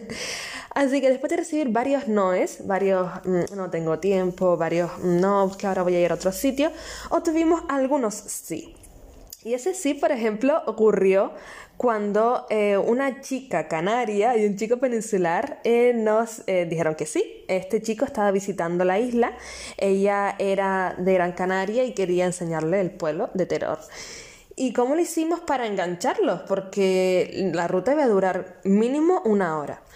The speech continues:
Y, por supuesto, ellos no lo tenían planeado dentro de su día. Al final le dijimos: "Mira,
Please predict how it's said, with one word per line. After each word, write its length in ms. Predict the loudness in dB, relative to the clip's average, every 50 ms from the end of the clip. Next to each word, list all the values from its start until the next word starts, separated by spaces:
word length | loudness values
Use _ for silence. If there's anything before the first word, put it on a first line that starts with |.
| -20 -20 -20 -20 -20 -20 -20 -6
Y, 100 | -6 -4
por 180 | -2 0 -2 -2
supuesto, 640 | -2 -4 -4 0 -2 -2 -2 -4 -2 0 0 0 0 -4 -12 -8 -4
ellos 280 | -2 0 0 0 0
no 80 | 2 2
lo 160 | 2 2 2
tenían 440 | 2 0 0 2 2 0 0 -2 0
planeado 800 | 2 2 2 4 2 2 2 2 2 0 0 0 0 -2 -2 -4
dentro 400 | -2 0 0 0 0 2 2 2
de 80 | 2 2
su 640 | -2 -4 -4 -2 -2 0 0 0 0 -2 -2 -4 -4 -4
día. 420 | -2 0 0 2 0 0 -4 -8 -18 -18 -18 -18 -18 -18 -18 -18 -18 -20 -20 -10 -4
Al 120 | -4 0 0
final 200 | 2 2 2 2
le 60 | 2
dijimos: 520 | 0 2 0 0 2 2 0 -2 -6 -4 0
"Mira, 320 | 0 2 2 2 0 -2